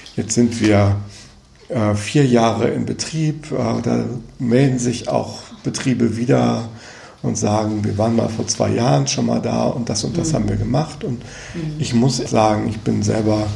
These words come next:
Speaker 1: oft erstaunt, wie viel dann doch in so Betrieben auch passiert ist, äh,
Speaker 2: Oh, das ist ja
Speaker 1: danach.
Speaker 2: mal eine schöne
Speaker 1: Ja.
Speaker 2: Entwicklung dann, ne?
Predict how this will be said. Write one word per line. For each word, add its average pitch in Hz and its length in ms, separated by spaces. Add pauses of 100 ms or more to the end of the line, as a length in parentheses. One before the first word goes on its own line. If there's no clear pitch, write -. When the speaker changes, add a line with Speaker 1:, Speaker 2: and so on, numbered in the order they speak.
(400)
Speaker 1:
oft - 260
erstaunt, 113 560
wie 117 40
viel 113 240
dann 104 220
doch - 260
in 143 100
so 123 100
Betrieben 107 500
auch - 160
passiert 120 400
ist, - 320
äh, - 60
Speaker 2:
Oh, - 40 (220)
das - 140
ist 101 100
ja - 80
Speaker 1:
danach. 185 60
Speaker 2:
mal 170 220
eine 165 120
schöne 160 360 (300)
Speaker 1:
Ja. 110 220 (380)
Speaker 2:
Entwicklung 151 640
dann, 139 300
ne? 135 60